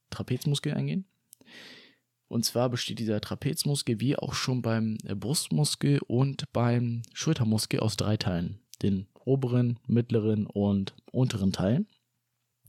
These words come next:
Und den kann man sich folgendermaßen vorstellen. Um den oberen Teil der, des Trapezmuskels zu trainieren,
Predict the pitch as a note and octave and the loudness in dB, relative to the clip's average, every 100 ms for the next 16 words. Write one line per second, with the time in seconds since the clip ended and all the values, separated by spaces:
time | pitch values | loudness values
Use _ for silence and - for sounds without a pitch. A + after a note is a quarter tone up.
0 | - - - - - G#2+ G#2+ G#2 - A2 | -18 -18 -18 -18 0 4 6 4 2 0
1 | B2+ D3 C3+ B2+ A#2 - A#2 A2 - G#2 | 2 2 2 2 0 2 4 2 2 0
2 | G#2 F#2 - - - - - A2+ G#2+ - | 0 -4 -4 -4 -4 -4 2 2 2 2
3 | E3 F3 C#3 C#3 - C#3+ C3+ A2 G#2+ G#2 | 0 2 0 -2 0 2 2 2 0 -2
4 | - G#2 G#2 - D3 - C3+ - B2 B2 | -4 -4 -2 0 0 0 0 2 -2 -2
5 | - - - A2 G2 F#2 A2 C#3+ - F#3+ | -8 -6 -2 -2 0 2 4 4 2 0